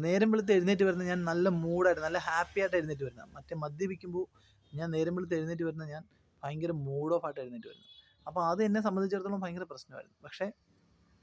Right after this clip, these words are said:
മദ്യപാനം നിർത്തിയൊരു, ഒരു മാസം ആയപ്പോഴേക്കും ആ ഒരു പ്രശ്നം മാറി. പക്ഷേ ആ ഒരു പ്രശ്നം മാറാനായിട്ട് എടുത്ത ആ ഒരു, ഒരു മാസം അല്ലെങ്കിൽ മൂന്നാഴ്ച അതെന്നെ സംബന്ധിച്ച് വളരെ വലുതായിരുന്നു. കാരണം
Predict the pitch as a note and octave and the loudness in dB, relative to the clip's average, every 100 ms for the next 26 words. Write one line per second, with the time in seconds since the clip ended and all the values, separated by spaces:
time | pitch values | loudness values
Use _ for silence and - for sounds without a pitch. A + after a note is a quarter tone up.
0 | - - C#3 D3 F#3+ G#3 G#3+ G3 D#3 F#3+ | -20 -6 -4 0 4 6 8 4 4 4
1 | F#3 F#3 E3 - F#3 G#3+ F3 F3 D3+ C#3+ | 6 4 2 -2 2 4 4 4 2 2
2 | C#3+ C3 C#3 - _ _ - C#3 F3 F#3 | -2 -2 -6 -12 _ _ -10 -2 2 2
3 | E3+ D#3+ D#3+ C#3 A#2 C3+ D3+ C#3+ D3+ E3+ | 0 -6 -6 -6 -8 -10 -6 -2 0 0
4 | E3+ - C#3 - E3+ D#3 D3+ D#3 E3 F3+ | -2 -6 -10 -6 -6 -2 0 2 2 4
5 | F3+ F3 F3 E3+ D#3+ F3+ E3+ - D#3+ D#3+ | 4 4 4 2 2 0 0 -4 -2 0
6 | - E3 D#3+ E3 E3+ F3+ E3 E3 F#3 D3+ | 4 4 6 4 4 4 4 2 2 2
7 | D#3 E3+ D#3 D#3+ D#3 D3+ E3 D3+ D3+ - | 0 0 -2 -2 -4 -4 0 0 -2 -4
8 | - - - - - C#3+ D3 D#3+ F#3 C#3+ | -8 -8 -14 -14 -10 -4 -2 -2 -4 -4
9 | C#3+ C#3+ C#3+ - D#3 C3+ B2+ C3 D3 C3+ | -4 -6 -8 -8 -10 -10 -10 -6 -4 -4
10 | B2 C3 A#2 A2 - _ _ _ - C#3 | -6 -6 -8 -10 -20 _ _ _ -6 -4
11 | D#3+ | -2